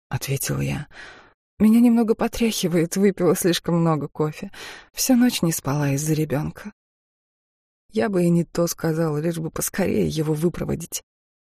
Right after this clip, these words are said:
Он ухмыльнулся, давая понять, что раскусил мою выдумку. Неудивительно, весь город знал о нас с Элиотом, даже почтальон.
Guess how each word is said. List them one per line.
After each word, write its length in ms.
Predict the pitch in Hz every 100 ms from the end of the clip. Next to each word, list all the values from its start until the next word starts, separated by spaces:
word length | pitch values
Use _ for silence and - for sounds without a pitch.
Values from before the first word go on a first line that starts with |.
| _
Он 140 | - 156
ухмыльнулся, 600 | - 160 160 180 196 -
давая 360 | 143 147 143 -
понять, 320 | 151 151 -
что 180 | - 143
раскусил 540 | 151 - 160 - 127
мою 240 | 131 143
выдумку. 480 | 143 139 117 - - _ _ _ _ _
Неудивительно, 720 | 214 190 170 156 135 - 127
весь 260 | 135 165 165
город 380 | 156 175 156 -
знал 320 | 135 135 123
о 120 | - 127
нас 220 | 113 -
с 120 | -
Элиотом, 560 | 147 135 - - - 139
даже 280 | 147 - -
почтальон. 800 | - - - 127 120 - -